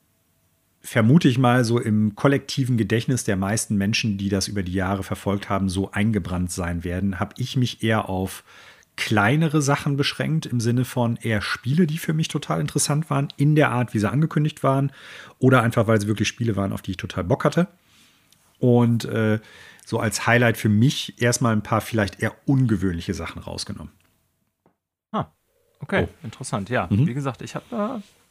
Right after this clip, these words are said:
Speaker 2: tatsächlich eine etwas andere Vorgehensweise gewählt, eher so im Sinne von, ja, so welche Momente mir besonders positiv in Erinnerung geblieben sind. Aber ist ja auch, äh, ne, wir spielen uns da den Ball zu und ich denke, das, äh, wird ein interessanter Mix.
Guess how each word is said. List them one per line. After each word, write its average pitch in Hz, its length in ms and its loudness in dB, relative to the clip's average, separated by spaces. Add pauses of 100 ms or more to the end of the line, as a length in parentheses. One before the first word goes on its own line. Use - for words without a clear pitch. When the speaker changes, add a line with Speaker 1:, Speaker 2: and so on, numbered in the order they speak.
(100)
Speaker 2:
tatsächlich 170 460 -6
eine 160 80 -6
etwas - 220 -12
andere 123 300 -4
Vorgehensweise 110 640 -6
gewählt, 107 360 -8
eher 113 160 -8
so 117 120 -10
im 113 120 -6
Sinne 117 180 -8
von, 123 320 -6 (920)
ja, 113 240 -6
so 104 160 -8
welche 117 200 -4
Momente 117 340 -4
mir 117 280 0
besonders 113 380 -6
positiv 120 380 -10
in 113 80 -10
Erinnerung 113 320 -6
geblieben 135 320 -4
sind. 151 140 -4
Aber 196 400 0
ist - 200 -10
ja 226 80 -4
auch, - 260 -10
äh, 302 220 -10
ne, 220 280 -4
wir 156 360 -4 (460)
spielen - 280 -8
uns 160 100 -6
da 165 80 -2
den 151 100 -4
Ball 147 180 -2
zu 180 300 -8
und 151 320 -6
ich 143 100 -12
denke, 139 240 -6
das, 127 440 -10
äh, 120 200 -8
wird 120 160 -6
ein 123 100 -8
interessanter 123 460 -10
Mix. 107 300 -10